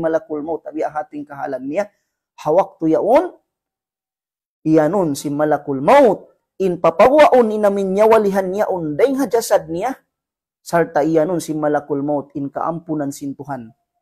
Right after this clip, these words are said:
Kaymo, iwan sin lasa sin Tuhan, kaymo, yat tu na nagtatakad day nga sawab yat tuwa na kau day halam sin jasad yan. Subhanallah. Napagwa si namin nyawa yaon, harap pa kainin nyawa si mariman.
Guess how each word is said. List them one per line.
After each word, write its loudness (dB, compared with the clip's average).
Kaymo, 2
iwan 2
sin 0
lasa 4
sin -6
Tuhan, -4
kaymo, 0
yat -4
tu -4
na -2
nagtatakad -8
day -4
nga -12
sawab -10
yat -10
tuwa -8
na -20
kau -16
day -20
halam -16
sin -20
jasad -20
yan. -20
Subhanallah. -12
Napagwa 2
si -4
namin -2
nyawa 4
yaon, -4
harap -6
pa -10
kainin -8
nyawa -4
si -16
mariman. -16